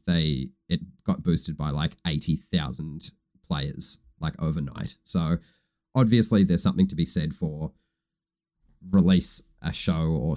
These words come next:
something related to it to, to boost the numbers of your game. So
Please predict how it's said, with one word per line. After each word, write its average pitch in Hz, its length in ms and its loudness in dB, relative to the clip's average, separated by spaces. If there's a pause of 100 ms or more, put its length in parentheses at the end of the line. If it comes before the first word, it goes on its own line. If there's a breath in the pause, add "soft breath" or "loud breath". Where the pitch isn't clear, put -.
something 78 640 0
related 85 500 0
to 69 160 -8
it - 180 -6
to, 73 340 -2
to 87 80 0
boost 76 260 -2
the 87 60 -2
numbers 69 320 -2
of 73 100 -10
your 78 80 -4
game. 85 400 -6
So - 300 -2